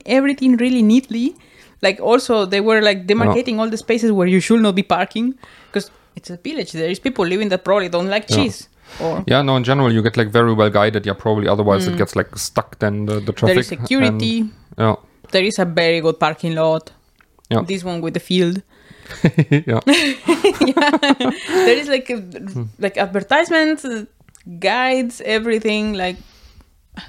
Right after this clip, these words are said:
Speaker 1: it's super well organized for a small town slash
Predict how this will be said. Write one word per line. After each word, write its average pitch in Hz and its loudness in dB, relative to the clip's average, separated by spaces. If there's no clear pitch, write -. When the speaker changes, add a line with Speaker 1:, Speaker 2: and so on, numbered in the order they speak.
Speaker 1:
it's 202 -10
super 262 2
well 214 -2
organized 185 -2
for 185 -4
a 180 -2
small 180 -4
town 190 0
slash 170 -8